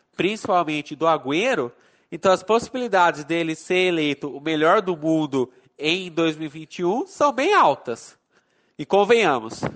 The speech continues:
quem quiser ver a se-, a sua seleção ser campeã da Copa do Mundo,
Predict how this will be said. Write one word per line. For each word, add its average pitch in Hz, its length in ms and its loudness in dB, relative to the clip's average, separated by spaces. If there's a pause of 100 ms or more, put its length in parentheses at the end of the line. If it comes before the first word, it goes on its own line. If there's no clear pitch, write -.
(300)
quem 226 200 4
quiser 226 420 0
ver 180 180 0
a 170 200 4
se-, 175 300 -4
a 156 100 -4
sua 165 220 -2
seleção 160 500 -4
ser 147 180 -6
campeã 160 440 -2
da 160 100 0
Copa 160 300 -2
do 135 160 -6
Mundo, 151 540 -4